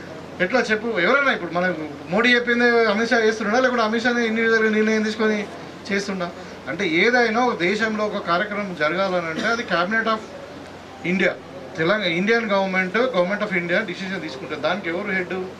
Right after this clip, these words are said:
ప్రైమ్ మినిస్టర్. ప్రైమ్ మినిస్టర్ గారి ఆదేశాలతోని ఆనాడు ఉన్నటువంటి హోమ్ మినిస్టర్ లాల్ బహ-, మన ఎవరు,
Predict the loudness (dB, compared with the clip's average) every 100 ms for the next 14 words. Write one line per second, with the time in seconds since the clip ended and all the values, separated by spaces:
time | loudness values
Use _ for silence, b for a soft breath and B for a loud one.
0 | -6 -2 -2 -4 -10 -14 -14 -14 B B
1 | B -2 2 4 4 4 4 4 4 4
2 | 4 4 4 2 4 2 2 -2 -2 -4
3 | -14 -18 -18 -16 -10 -2 2 4 4 4
4 | 2 2 0 0 2 4 4 2 0 0
5 | 2 4 2 2 2 2 4 2 2 0